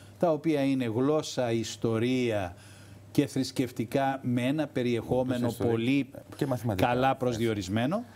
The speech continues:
Speaker 1: και πρέπει να είναι οπωσδήποτε τα μαθηματικά.
Speaker 2: Μαθηματικά.
Speaker 1: Οι φυσικές επιστήμες δεν μπορεί σήμερα χωρίς φυσική, χωρίς βιολογία, χωρίς, ε, χημεία, δεν μπορείς να υπάρξεις.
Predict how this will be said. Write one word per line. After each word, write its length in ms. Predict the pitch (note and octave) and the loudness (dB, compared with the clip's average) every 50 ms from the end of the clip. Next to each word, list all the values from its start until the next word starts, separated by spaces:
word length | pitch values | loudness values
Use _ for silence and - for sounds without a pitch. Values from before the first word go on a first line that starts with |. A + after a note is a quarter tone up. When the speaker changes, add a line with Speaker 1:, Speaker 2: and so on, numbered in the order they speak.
| - - - | -20 -8 -6
Speaker 1:
και 120 | - B2 | -6 -4
πρέπει 280 | - D3 E3+ F3+ - B2+ | -2 -2 -2 -2 -2 -2
να 100 | A2+ A2+ | -2 0
είναι 180 | A#2+ B2 A#2+ | 0 0 -2
οπωσδήποτε 600 | G#2+ G#2 - G#2 G2+ A#2+ D#3+ - - B2 A2 A2 | -2 -2 -2 -2 0 -2 -2 -2 -4 -4 -4 -4
τα 140 | G2+ G#2 G2 | -4 -2 -2
μαθηματικά. 540 | G2 F#2 F2 - - F#2+ F2 - - - - D#3 | -2 -2 -2 -4 -4 -4 -4 -4 -4 -2 0 -2
Speaker 2:
Μαθηματικά. 340 | F#3+ A3+ A#3+ - - - - - - - - - - | -2 -2 -6 -10 -12 -14 -14 -16 -18 -20 -20 -14 -4
Speaker 1:
Οι 140 | - C3 A#2+ | -2 -2 -2
φυσικές 680 | A2+ - - A#2+ - - A#2 G2+ - D3+ E3 D#3 - | 0 -2 -4 -4 -2 -4 -6 -2 0 0 0 0 -2
επιστήμες 640 | E3+ D3+ - C#3 - - - C3+ B2 A#2+ B2+ C#3 B2+ | -6 -4 -4 -6 -6 -2 0 0 0 0 0 -2 -2
δεν 120 | C#3 F3 | -4 -4
μπορεί 280 | F3+ F3+ F#3 E3+ E3 E3 | -4 -2 -2 0 0 -2
σήμερα 400 | - - E3 D#3 D3 C#3 C3+ B2+ | -2 -4 -4 -2 0 0 -2 -2
χωρίς 300 | - - B2+ C#3+ D#3+ - | -2 -2 -2 -2 -2 -2
φυσική, 600 | - E3 D3+ - - D3+ A#2+ - - F3 E3 C3+ | -4 -6 -4 -2 -4 -6 -6 -4 -2 -2 -2 -2
χωρίς 300 | - - B2 B2 D3 D#3 | -2 -2 -2 0 0 0
βιολογία, 800 | D3 D#3 E3 D3+ C#3+ C#3 C3 B2 A#2 A2+ C#3 D#3+ E3 C#3 A2 - - - - - - - - - - - | 0 0 0 0 0 0 -2 -2 -2 0 0 2 2 0 -2 -4 -8 -14 -16 -16 -16 -16 -18 -18 -18 -4
χωρίς, 500 | - C3+ B2+ B2+ D3+ D#3+ - - - D#3+ | -2 0 2 2 2 0 -2 -4 -2 -2
ε, 120 | D#3 D3 | -2 -2
χημεία, 460 | - - D#3 C#3 B2+ B2+ B2 A#2 A2+ | 0 0 0 2 2 2 0 0 0
δεν 100 | A#2 F#3 | -2 -2
μπορείς 280 | G3 A3 A#3+ A#3+ A3 G3+ | 0 0 0 0 -2 -2
να 100 | G3+ E3 | -2 -2
υπάρξεις. 680 | C3+ A#2+ - A2 G2+ G2+ - - - G2+ - - - | 0 0 0 0 0 -2 -4 -6 -10 -10 -10 -12 -14